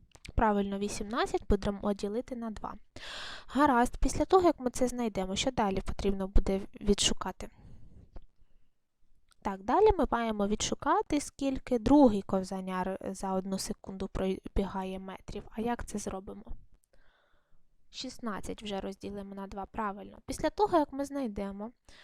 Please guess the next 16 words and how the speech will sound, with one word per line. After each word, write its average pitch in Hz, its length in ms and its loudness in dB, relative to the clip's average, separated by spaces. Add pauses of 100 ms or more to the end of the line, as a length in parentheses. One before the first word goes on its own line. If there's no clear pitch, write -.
(300)
е, 220 420 -8
за, 240 440 -4
е, 226 140 -6
скільки 233 760 -6 (180)
метрів 226 440 -4
вони 208 240 -2
пробігають 208 720 -4
за 214 100 -6
одну 226 240 -8
секунду, 208 640 -10 (260)
зможемо 349 460 -4
дати 208 240 -8
відповідь 196 420 -10
на 202 80 -10
запитання 196 560 -12
задачі? 196 480 -18